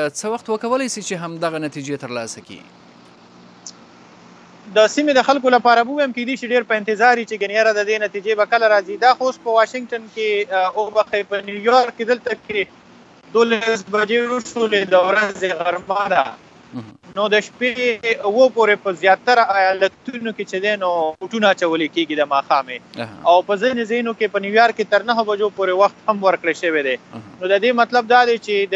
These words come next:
Speaker 2: شپې یولسو پورې به دلته ځایي وخت مطابق موږ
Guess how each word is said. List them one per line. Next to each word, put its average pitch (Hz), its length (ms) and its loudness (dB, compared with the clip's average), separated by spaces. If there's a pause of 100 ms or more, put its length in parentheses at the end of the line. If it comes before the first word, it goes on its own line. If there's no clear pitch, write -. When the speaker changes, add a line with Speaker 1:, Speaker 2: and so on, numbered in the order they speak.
(120)
Speaker 2:
شپې - 140 -12
یولسو 233 760 0 (120)
پورې 190 240 4
به 190 120 2
دلته 208 340 2
ځایي 175 200 2
وخت 208 220 2
مطابق 185 440 2 (800)
موږ 226 140 2